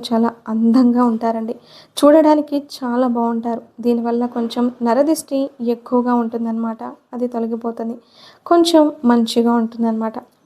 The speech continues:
ప్రతి శుక్రవారం, మంగళవారం నిత్య దీపారాధన, నూనెలో అంటే దీపం వెలిగించే దీపంలో ఒక లవంగాన్ని కానీ, ఒక యాలకును కానీ వేసి దీపం వెలిగించడం వల్ల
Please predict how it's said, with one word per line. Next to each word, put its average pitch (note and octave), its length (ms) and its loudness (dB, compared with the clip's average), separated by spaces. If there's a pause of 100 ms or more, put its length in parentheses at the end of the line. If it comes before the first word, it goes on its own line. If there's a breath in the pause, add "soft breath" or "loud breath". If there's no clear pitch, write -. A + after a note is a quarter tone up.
ప్రతి B3+ 200 4
శుక్రవారం, A#3 540 0
మంగళవారం A3+ 500 2 (120)
నిత్య C4 340 2
దీపారాధన, B3 680 0 (520 soft breath)
నూనెలో B3+ 500 6
అంటే B3 200 -2
దీపం B3 360 -4
వెలిగించే B3 440 -6
దీపంలో A#3 440 -8 (140)
ఒక B3 160 -8
లవంగాన్ని B3 560 -6
కానీ, A#3+ 280 -10 (120)
ఒక B3 160 -10
యాలకును A3+ 480 -4
కానీ A#3 240 -10
వేసి A#3 340 -4 (460 loud breath)
దీపం D#4 420 4
వెలిగించడం C4+ 520 0
వల్ల B3+ 180 -6